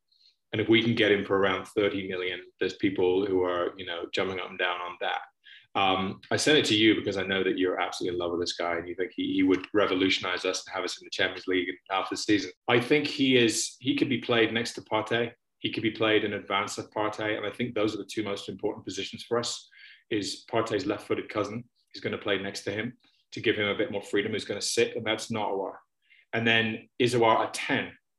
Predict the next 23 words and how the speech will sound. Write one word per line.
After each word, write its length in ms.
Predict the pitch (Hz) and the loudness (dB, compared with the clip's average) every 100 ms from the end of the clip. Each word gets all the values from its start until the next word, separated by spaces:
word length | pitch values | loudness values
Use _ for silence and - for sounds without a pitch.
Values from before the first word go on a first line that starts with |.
| _ _ | _ _
or 100 | 110 | -2
does 180 | 107 110 | 2 2
he 80 | 113 | 2
sit 380 | - - 117 - | 0 2 2 2
in 160 | 107 | -4
that 280 | 104 101 98 - | 0 0 0 -6
sort 240 | - - 101 | -8 -2 0
of 120 | 95 - | -2 -8
number 280 | 107 101 104 - | -8 -4 -4 0
eight 320 | 101 98 - _ | 0 0 -8 _
role? 500 | 104 101 98 95 - _ | -4 0 0 -2 -4 _
And 80 | 101 | -6
are 140 | 98 | -2
we 80 | 101 | -2
gonna 220 | 98 104 | -2 -6
be 160 | 98 107 | -4 -4
looking 260 | 110 - 101 | -4 -6 -10
to 60 | |
play 260 | - 120 113 | -6 -4 -4
a 60 | 92 | -4
number 220 | 92 92 | -8 -8
eight 160 | 92 82 | -6 -6
role? 240 | 95 92 | -8 -8